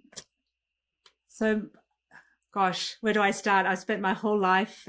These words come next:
uh, in education, starting out as a teacher and spending a long time in Montessori education before, uh, spending, uh, homeschooling my children, actually, and spending a lot of time in community with lots of different families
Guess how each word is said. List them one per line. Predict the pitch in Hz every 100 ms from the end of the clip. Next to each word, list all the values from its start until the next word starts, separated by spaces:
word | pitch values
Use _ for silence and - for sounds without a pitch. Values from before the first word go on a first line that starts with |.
| -
uh, | 185 180
in | - 208
education, | 202 208 226 214 208
starting | 190 208 190 190
out | 180
as | 180 165
a |
teacher | 165 302 - 202 226 - - - _ _
and | 202 196 190 190
spending | - 220 196
a |
long | 185 202 202 202 190
time | 202 190 190 196
in | 175 175
Montessori | 180 175 - 233 220
education | 220 220 202 208 196
before, | 190 - 196 185 185 190 - _ _ -
uh, | 175 175 165 170 _ _ _ _ -
spending, | - 226 202 180 - _ _
uh, | 190 190
homeschooling | - 247 254 262 202
my | 180
children, | 170 208 185 185
actually, | 139 175 - 185
and | 180 170
spending | 208 190
a | 185
lot | 190
of | 180
time | - 190 190
in | 214 233
community | 214 190 185 185 180
with | 180 190
lots | 214 -
of | 196
different | 180 175 170
families | 175 175 180 175